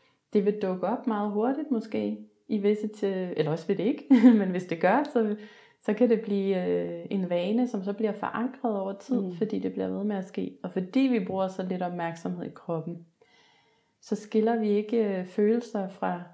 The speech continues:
Speaker 1: kropslige sansninger. Så hvor vi får en kropslig sansning af ubehag, så aktiveres en følelse, og så aktiveres hele den her strategi med nervesystemet. Og så har vi ligesom balladen,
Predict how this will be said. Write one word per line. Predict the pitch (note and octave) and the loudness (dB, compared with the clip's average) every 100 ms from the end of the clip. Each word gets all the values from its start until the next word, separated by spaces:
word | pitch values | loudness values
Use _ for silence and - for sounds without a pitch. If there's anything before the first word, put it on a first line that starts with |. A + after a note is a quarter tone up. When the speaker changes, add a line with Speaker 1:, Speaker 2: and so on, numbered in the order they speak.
| _ | _
Speaker 1:
kropslige | - G3 G3 A3 G3+ | -6 -6 -4 -4 -4
sansninger. | G3+ F#3 F3+ - G#3 - F#3+ F#3 - | -4 -8 -8 -6 -6 -6 -8 -10 -14
Så | - F#3 | -6 -4
hvor | F3+ | -4
vi | F3+ F#3 | -4 -6
får | F#3 A3+ - C4 C4 | 0 0 0 -8 -4
en | G#3+ F#3+ F#3 | -2 -2 -4
kropslig | - G3+ G3+ - G#3 | 0 0 0 -4 -4
sansning | G3+ F#3+ G3 - G#3 | -2 -4 -4 -4 -2
af | F3+ | -2
ubehag, | A3 A3+ A#3+ G#3 F#3 - _ _ _ _ _ _ _ | -2 0 0 0 -2 -8 _ _ _ _ _ _ _
så | G#3 | -2
aktiveres | G3 F#3 - G3 G3 F#3+ | -2 -2 -4 0 0 -2
en | F#3 | -6
følelse, | - A3 B3 C#4+ A#3+ A#3 - | -2 2 2 0 -4 -8 -12
og | - F#3+ | -8 -4
så | G3+ | -2
aktiveres | F#3 F3+ G3 F#3 F#3 F#3 F#3 - | -2 -4 -6 -2 -2 -4 -8 -10
hele | G3 G3 F#3 | -4 -2 -2
den | F3+ | -4
her | F3+ F#3 | -4 -6
strategi | F#3 - F3+ F3 G3 F#3 | -8 -8 -6 -6 -8 -6
med | F3+ F#3 F3 | -6 -6 -8
nervesystemet. | E3+ E3+ F3 F3+ F#3 G3 F3+ F3 F3 - _ _ _ _ _ | -10 -10 -10 -12 -10 -6 -6 -6 -10 -16 _ _ _ _ _
Og | - | -12
så | F#3 F#3+ | -8 -6
har | F#3+ F#3+ | -4 -4
vi | |
ligesom | F#3+ F#3 F#3 F#3 F#3 | -4 -6 -6 -6 -6
balladen, | F#3 F3+ F3 F3 F#3+ | -8 -8 -8 -8 -8